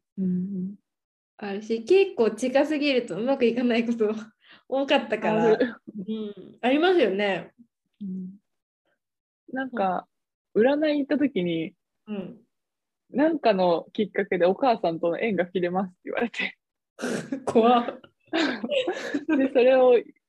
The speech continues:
Speaker 1: お母さんに言って、ちょっといつどうなるかなみたいな話はしてるんですけど、
Speaker 2: うん。
Speaker 1: 本当になったらちょっともう笑えないですよね。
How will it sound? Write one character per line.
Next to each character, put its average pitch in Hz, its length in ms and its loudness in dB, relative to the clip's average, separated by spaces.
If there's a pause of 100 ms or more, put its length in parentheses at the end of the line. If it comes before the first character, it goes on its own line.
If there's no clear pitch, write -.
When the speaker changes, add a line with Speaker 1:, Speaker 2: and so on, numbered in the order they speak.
Speaker 1:
お 240 100 -2
母 247 180 -2
さ 214 100 -6
ん 180 80 -4
に 175 60 -4
言 170 80 -4
っ - 20 -14
て、 175 400 -2
ち - 60 -20 (160)
ょ 190 60 2
っ 180 60 2
と - 80 0
い - 60 2
つ 226 140 2
ど 226 140 6
う - 20 4
な 240 100 4
る 220 80 4
か 170 100 0
な 160 120 2
み - 160 -6
た - 80 -2
い - 40 -4
な - 140 -8 (120)
話 185 300 -2
は 175 80 -4
し - 80 -20
て 202 100 -12
る 175 100 -2
ん - 40 -8
で 190 60 -6
す 180 80 -20
け - 100 -4
ど、 - 220 -8 (280)
Speaker 2:
う 220 60 -2
ん。 226 800 0
Speaker 1:
本 214 180 2
当 262 100 2
に 262 80 2
な 285 100 2
っ 277 60 -6
た 202 80 0
ら 196 60 0
ち 185 80 0
ょ 175 40 2
っ 185 40 -10
と 185 80 -2
も 175 80 0
う 175 40 0
笑 202 240 4
え - 20 0
な 208 120 2
い 190 40 4
で 214 60 4
す - 160 -6
よ 175 60 -14
ね。 160 140 -14